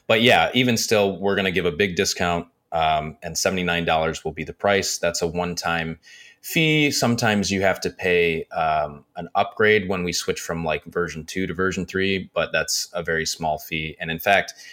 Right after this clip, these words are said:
for people who are listening that are already customers, to upgrade from version two to version three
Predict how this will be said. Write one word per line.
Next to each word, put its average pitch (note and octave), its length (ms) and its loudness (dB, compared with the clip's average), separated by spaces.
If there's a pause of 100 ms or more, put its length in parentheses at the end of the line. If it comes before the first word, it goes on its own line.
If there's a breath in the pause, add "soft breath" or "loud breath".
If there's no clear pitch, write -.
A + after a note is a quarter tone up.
(160 loud breath)
for G2 340 2
people G#2+ 300 -2
who G2+ 100 2
are F#2 100 2
listening F#2 360 0
that E2+ 140 0
are D#2+ 420 0 (120)
already G#2+ 380 4
customers, F2+ 840 -2
to F#2 260 -4
upgrade F#2+ 400 0
from F2 180 -6
version E2 380 -2
two A#2 400 0
to D3 260 -2
version G2 400 0
three E2+ 400 -2